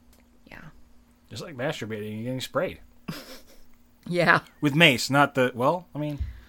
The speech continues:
Speaker 1: Yeah, it's some high intensity, like, my throat burned for the rest of the day, and I wasn't even in the pod when he got sprayed, and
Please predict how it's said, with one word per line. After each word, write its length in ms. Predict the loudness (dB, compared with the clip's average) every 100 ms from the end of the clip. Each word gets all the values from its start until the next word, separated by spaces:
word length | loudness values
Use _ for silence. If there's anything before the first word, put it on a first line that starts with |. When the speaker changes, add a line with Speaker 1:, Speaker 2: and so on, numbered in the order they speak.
| -20 -20 -20 -20 -20 -12
Speaker 1:
Yeah, 260 | -6 -6 -6 -6
it's 180 | -4
some 180 | 0 0
high 180 | 2 2
intensity, 560 | 2 0 -2 -2 -4 -2
like, 260 | 0 0 -2 -6
my 180 | -4 -2
throat 320 | -2 -4 -2
burned 260 | -4 -4
for 100 | -6
the 100 | -6
rest 220 | -6 -6 -8
of 20 |
the 80 | -8 -4
day, 140 | -4
and 80 | -2
I 140 | 2
wasn't 260 | 4 2 0
even 200 | -4 -6
in 380 | -8 -6 -4 -6 -10 -20 -20 -20 -20 -20 -16 -6
the 100 | -6
pod 340 | 0 2 2
when 120 | -2
he 140 | -6 -4
got 220 | -4 -4
sprayed, 480 | -6 -4 -4 -4 -10
and 260 | -12 -12